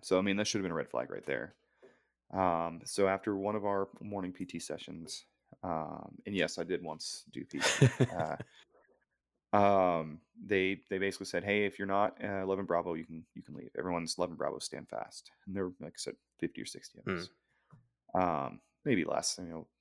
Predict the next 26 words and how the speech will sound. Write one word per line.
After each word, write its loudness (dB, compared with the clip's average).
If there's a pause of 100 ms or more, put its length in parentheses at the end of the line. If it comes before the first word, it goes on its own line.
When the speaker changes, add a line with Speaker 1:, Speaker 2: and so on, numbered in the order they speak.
(140)
Speaker 1:
numbers -4
change -14
over -12 (120)
time, -20
but -16 (280)
a -4
good -2
chunk, -10 (160)
a, 0
a -2
full, 2 (220)
full -6
formation -12
of -20
guys. -12 (920)
And 2
then -2
there's -4
like, 0
if, -8
"Raise 2
your -4
hand 2
if -4
you're -2
married, -8